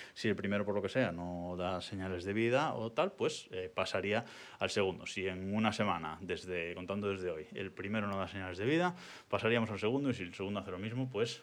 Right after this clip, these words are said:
pasaríamos al tercero. Así que vamos allá, el ganador de este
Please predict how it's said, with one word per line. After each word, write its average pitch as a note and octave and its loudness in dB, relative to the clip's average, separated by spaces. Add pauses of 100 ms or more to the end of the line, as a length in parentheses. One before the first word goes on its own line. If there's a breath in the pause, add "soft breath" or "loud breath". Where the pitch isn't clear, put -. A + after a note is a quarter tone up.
pasaríamos F2 -8
al A2 0 (600 loud breath)
tercero. F#2+ 4
Así B2+ 0
que C#3 6 (180 loud breath)
vamos A#2+ 0
allá, E2 -4
el E2 -8
ganador G#2+ 6
de G#2+ 4
este - -6